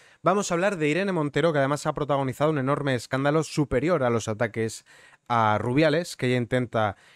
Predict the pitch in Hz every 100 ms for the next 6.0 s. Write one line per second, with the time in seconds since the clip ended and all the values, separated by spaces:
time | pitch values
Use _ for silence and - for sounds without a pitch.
0 | _ 123 131 127 147 165 147 127 120 -
1 | 139 131 135 170 120 123 - 135 131 135
2 | 131 123 131 117 107 120 160 165 139 139
3 | 151 - 113 110 131 123 120 107 - 120
4 | 113 107 107 123 190 - _ - _ -
5 | 151 185 180 175 180 - 143 143 180 202